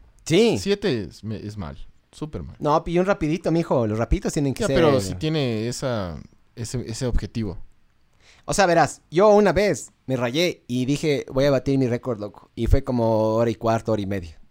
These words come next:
Speaker 1: de full culeo. Ya. Pero ¿sabes qué? Ya llega un punto en el cual ya, ya, loco. O sea, ya, todo bien. O sea, pero no, no es que más es mejor. Para mí siempre
Speaker 2: No,
Speaker 1: va a
Speaker 2: no,
Speaker 1: ser
Speaker 2: ma-, más no es mejor.
Speaker 1: Para, ajá, para mí ca-, la, la, la, la calidad supera a la cantidad, ¿me cachas?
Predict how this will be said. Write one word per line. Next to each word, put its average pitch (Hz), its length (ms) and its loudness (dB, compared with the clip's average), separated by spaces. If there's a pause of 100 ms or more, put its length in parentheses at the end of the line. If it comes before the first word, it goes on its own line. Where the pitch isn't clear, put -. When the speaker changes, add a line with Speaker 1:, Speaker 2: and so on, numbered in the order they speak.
(300)
Speaker 1:
de 101 300 -8 (100)
full 123 160 -2
culeo. 101 300 -6 (680)
Ya. 104 240 -6 (340)
Pero 139 160 2
¿sabes 170 220 2
qué? 185 120 2
Ya 160 100 2
llega 165 280 2
un 165 100 -2
punto 180 240 4
en 160 60 0
el 139 120 0
cual 151 200 2
ya, 151 180 0
ya, 139 220 -2
loco. 104 320 -8
O 85 40 -16
sea, 117 120 -10
ya, 117 220 -8 (140)
todo 135 120 0
bien. 131 220 -4 (160)
O - 100 -20
sea, 127 160 -6
pero 131 140 0
no, 139 160 2
no 147 80 4
es 151 100 -2
que 151 80 -2
más 135 260 2
es 123 60 -4
mejor. 113 400 -4 (480)
Para 127 160 0
mí 147 80 2
siempre 147 260 -4
Speaker 2:
No, 175 60 2
Speaker 1:
va 180 60 2
a 180 40 2
Speaker 2:
no, - 40 6
Speaker 1:
ser 170 80 6
Speaker 2:
ma-, 175 160 2
más 196 200 2
no 208 80 -2
es 208 60 -4
mejor. 160 320 -8 (180)
Speaker 1:
Para, 143 180 2
ajá, 131 340 0
para 135 160 2
mí 170 140 0
ca-, 165 120 -2
la, 127 320 0
la, 110 380 -4
la, 101 240 -10
la 110 200 -6
calidad 127 460 2
supera 135 520 2
a 117 40 0
la 110 160 -4
cantidad, 113 440 -2
¿me 110 140 -6
cachas? 113 480 -8